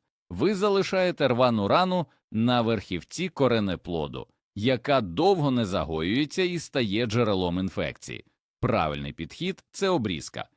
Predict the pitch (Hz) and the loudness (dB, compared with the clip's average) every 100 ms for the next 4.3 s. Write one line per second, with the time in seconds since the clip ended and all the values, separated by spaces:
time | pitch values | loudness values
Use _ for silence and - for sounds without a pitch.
0 | _ - 95 135 165 117 156 208 139 170 | _ -12 -4 -2 0 -2 -2 -2 0 0
1 | 170 135 131 120 160 160 - 120 107 85 | -2 -2 0 0 0 -2 -2 0 2 2
2 | 127 - 143 165 165 - 82 - 160 170 | -2 -2 -4 2 2 2 -4 -4 -4 -2
3 | 175 175 120 131 151 - 127 107 104 95 | 0 2 2 2 0 -2 -2 0 0 0
4 | 80 65 | -2 -4